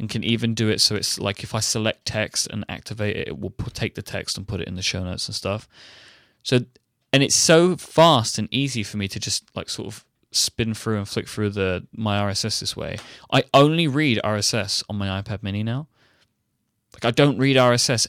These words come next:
anywhere else, and that's never been the case before. I always use my phone, and then I would use my Mac. But I don't use any other device at all. I don't look at it in the web browser at any point in the day. Like, I just use Mister Reader because it is that good. Like,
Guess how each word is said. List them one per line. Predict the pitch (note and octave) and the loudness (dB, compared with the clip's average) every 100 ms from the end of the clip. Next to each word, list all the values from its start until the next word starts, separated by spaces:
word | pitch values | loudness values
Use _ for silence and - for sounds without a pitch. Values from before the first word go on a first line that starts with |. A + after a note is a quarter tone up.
| - | 0
anywhere | A2+ A2+ A#2 A2 | 0 2 2 2
else, | A#2+ - | 2 -2
and | - A2+ | -2 0
that's | A2 A2+ | 0 -2
never | B2 A2+ A#2 | 0 0 2
been | G#2+ G#2 | 0 -2
the | |
case | - G#2 | -2 -4
before. | - - F#2+ F2 G2 | -4 -10 -6 -2 0
I | |
always | A2 G#2+ | 0 0
use | A2+ G#2+ | -4 -6
my | G2 | -8
phone, | - B2+ B2 A#2 G#2+ - - - | 0 2 2 0 -4 -14 -20 -10
and | A2 | 0
then | A2 | 2
I | G#2 | 2
would | G2+ G2+ | 2 0
use | G2 | -2
my | G#2 | -4
Mac. | G2 F#2 - - - _ - | -6 -8 -10 -16 -20 _ -6
But | - | 0
I | G#2+ | 0
don't | A2 A#2+ - | 4 2 2
use | G#2+ A2 - | -2 -2 2
any | B2 B2 A2+ | 2 2 -2
other | A#2 | -4
device | A2 A2 G#2+ - | -2 -2 -2 -2
at | - | -6
all. | G#2+ F2 | -6 -6
I | F#2 | -4
don't | G2 - | -4 -4
look | G2 A2+ | -6 -4
at | G#2+ - | -4 -2
it | G#2+ | -4
in | - F#2 | -4 -4
the | F2+ | 0
web | A2+ B2 | 0 2
browser | B2 A#2+ A2+ A#2 A2 | 4 4 4 2 -2
at | - | -2
any | A2 G#2+ | -4 -6
point | - A2 - | -4 -6 -4
in | G#2 | -6
the | G#2 | -2
day. | G#2 G#2 G2+ - - - - | 0 0 -2 -8 -18 -20 -12
Like, | - G#2+ | -2 -2
I | - | 0
just | - B2 A#2 - | 4 4 4 -2
use | A2 G#2 - | -4 -4 -4
Mister | G#2 - G2+ | -4 -4 -4
Reader | G2+ E2+ | -6 -6
because | - G2+ G2+ | -10 -8 -6
it | G#2+ | -6
is | F2+ G2+ | -6 -10
that | A2+ A2+ A2 - | -6 -2 -2 -2
good. | G#2+ A#2+ - _ _ _ - | -2 -2 -4 _ _ _ -16
Like, | A2+ | -14